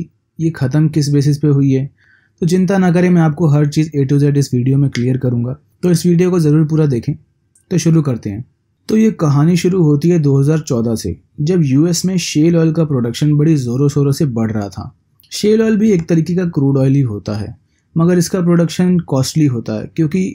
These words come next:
इसको निकालना थोड़ा मुश्किल होता है। ज़्यादा टेक्नोलॉजी का इस्तेमाल करना पड़ता है, ज़्यादा labor लगती है, यानी कि खर्चा ज़्यादा होता है।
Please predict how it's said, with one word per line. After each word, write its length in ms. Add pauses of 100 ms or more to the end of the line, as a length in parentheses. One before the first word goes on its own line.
(100)
इसको 260
निकालना 480
थोड़ा 160
मुश्किल 360
होता 280
है। 80 (420)
ज़्यादा 240
टेक्नोलॉजी 540
का 100
इस्तेमाल 340
करना 220
पड़ता 280
है, 100
ज़्यादा 240
labor 360
लगती 340
है, 180 (140)
यानी 260
कि 120
खर्चा 380
ज़्यादा 340
होता 380
है। 100